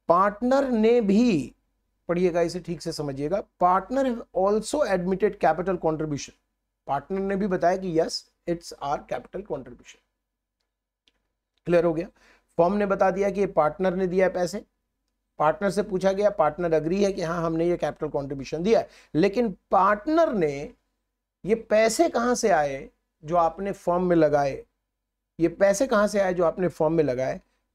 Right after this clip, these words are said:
उसका सेटिस्फैक्टरी एक्सप्लेनेशन नहीं दे पाए। पार्टनर सेटिस्फैक्टरी एक्सप्लेनेशन नहीं दे पाए कि ये पैसे आए कहाँ से उनके पास। फॉर्म के पास कहाँ से आए? पार्टनर से आए।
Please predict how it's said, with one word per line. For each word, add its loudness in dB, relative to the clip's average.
उसका 2
सेटिस्फैक्टरी -2
एक्सप्लेनेशन -2
नहीं -10
दे -14
पाए। -20
पार्टनर -4
सेटिस्फैक्टरी 0
एक्सप्लेनेशन -2
नहीं -2
दे -2
पाए 0
कि -8
ये -2
पैसे -6
आए 0
कहाँ -14
से -20
उनके 0
पास। -10
फॉर्म 0
के 0
पास 2
कहाँ -2
से -4
आए? 0
पार्टनर -4
से -18
आए। -20